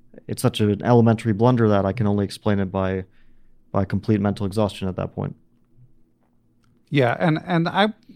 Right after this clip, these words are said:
Speaker 2: wanna come back to the candidates, Fabiano, but hearing you discuss sort of your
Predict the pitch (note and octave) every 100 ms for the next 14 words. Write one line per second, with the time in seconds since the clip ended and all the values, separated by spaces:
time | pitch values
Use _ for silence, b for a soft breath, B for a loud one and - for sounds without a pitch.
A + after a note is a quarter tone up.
0 | - F3+ F3+ - D#3 C#3+ C#3 D#3 C3 E3+
1 | E3 C#3+ A#2 - B2 C3 A#2 B2 B2+ B2
2 | E3+ F3 D#3 C3+ B2 C3 E3 B2+ - C#3+
3 | B2 A2+ - - D3+ B2+ A#2 -